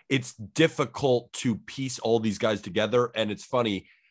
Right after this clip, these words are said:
even going back to last year, I think our top ten third baseman that we put out in twenty twenty-one w-,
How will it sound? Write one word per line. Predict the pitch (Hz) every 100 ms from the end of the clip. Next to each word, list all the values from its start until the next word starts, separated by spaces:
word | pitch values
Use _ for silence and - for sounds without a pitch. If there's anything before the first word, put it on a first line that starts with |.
| _
even | 143 165 185 160
going | 127 139 135
back | 123 117 -
to | 110
last | 92 101 110 - 113
year, | 98 90
I | -
think | 101 127
our | 127
top | 98 - 120 -
ten | 113 113 107
third | 110 90
baseman | 90 98 - 107
that | 98
we | 90
put | 85 101 104
out | 110 123 _ _ -
in | 107 101
twenty | 92 117 110
twenty-one | 101 113 95 90 107
w-, | 143